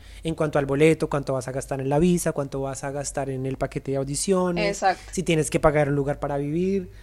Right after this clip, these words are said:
Speaker 1: Ahorita hay muchas, muchas, muchas opciones. Quedarse hasta en un hostal ahorita es, es, es, es una experiencia súper chévere porque conoces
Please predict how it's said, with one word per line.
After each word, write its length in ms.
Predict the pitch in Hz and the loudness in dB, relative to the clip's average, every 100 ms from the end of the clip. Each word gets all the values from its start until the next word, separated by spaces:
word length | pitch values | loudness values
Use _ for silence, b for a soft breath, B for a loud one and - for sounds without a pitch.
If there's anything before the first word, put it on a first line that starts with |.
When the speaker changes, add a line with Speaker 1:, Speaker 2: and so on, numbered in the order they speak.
| b - | b 0
Speaker 1:
Ahorita 320 | 160 151 160 | 0 2 2
hay 100 | 170 | 4
muchas, 500 | 190 214 220 214 - | 2 2 0 -2 -2
muchas, 340 | 202 214 214 | -4 -2 -2
muchas 340 | 208 202 202 196 | -2 -2 -2 -4
opciones. 420 | 185 196 185 143 | 0 2 4 2
Quedarse 320 | - 147 143 | 2 2 4
hasta 160 | 160 190 | 2 4
en 80 | 190 | 4
un 120 | 156 | 4
hostal 360 | 147 - 170 175 | 2 8 10 10
ahorita 420 | 175 185 180 175 | 8 6 6 6
es, 300 | 175 175 170 - | 6 4 -2 -2
es, 400 | 170 170 175 - | 0 0 -4 -6
es, 220 | 160 - | -6 -4
es 160 | 156 156 | -2 2
una 100 | 170 | 2
experiencia 460 | 170 196 165 135 143 | 2 0 0 -2 -6
súper 280 | 190 175 156 | -4 -2 -2
chévere 320 | - 151 143 | 0 2 2
porque 220 | 160 185 | -2 -2
conoces 500 | 175 151 - 147 | -2 -2 -4 -8